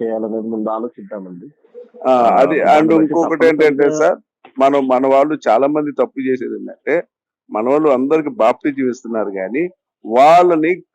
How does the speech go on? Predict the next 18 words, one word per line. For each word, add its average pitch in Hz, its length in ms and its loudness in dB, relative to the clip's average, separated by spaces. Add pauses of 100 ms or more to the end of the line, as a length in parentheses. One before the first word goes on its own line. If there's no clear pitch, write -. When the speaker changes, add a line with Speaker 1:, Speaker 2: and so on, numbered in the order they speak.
(120)
Speaker 2:
ఆ, 131 140 4
క్రైస్తవులుగా 165 800 2
గవర్నమెంట్ 143 600 2
పరిగణించట్లేదు 123 960 -4
సార్. - 500 -18
అది 123 160 0
మేమేం 135 480 0
చేసామంటే 113 640 -4 (500)
ప్రతి, 156 600 0 (100)
ఏ, 135 280 4
బాప్టిజం 135 520 2
తీసుకునే, 123 580 -4
ఏ, 120 280 -4
క్రైస్తవ 127 500 -2
వాళ్ళకి 127 580 -2
రావాలనుకునే 110 680 -2
ప్రతి 110 240 -8
ఒక్కరు 131 480 -4